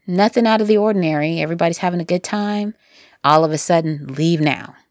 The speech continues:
So then th-, I get this feeling of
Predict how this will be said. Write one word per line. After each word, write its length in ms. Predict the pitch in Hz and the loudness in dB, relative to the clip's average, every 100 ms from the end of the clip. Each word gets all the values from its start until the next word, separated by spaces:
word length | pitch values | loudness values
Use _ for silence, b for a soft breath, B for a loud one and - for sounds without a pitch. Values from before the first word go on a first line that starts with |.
| _ _ _ _ b b b b b - | _ _ _ _ b b b b b -2
So 180 | 175 | 0
then 640 | 156 226 302 226 160 170 175 _ _ _ _ _ _ _ _ _ _ - | 6 6 8 6 4 0 -6 _ _ _ _ _ _ _ _ _ _ -10
th-, 300 | 147 147 - - _ | -8 -8 -12 -20 _
I 200 | 156 151 | 0 0
get 260 | 151 165 160 | 0 -2 -2
this 180 | 143 | -6
feeling 320 | - 185 170 | -4 -2 0
of 100 | 135 | -2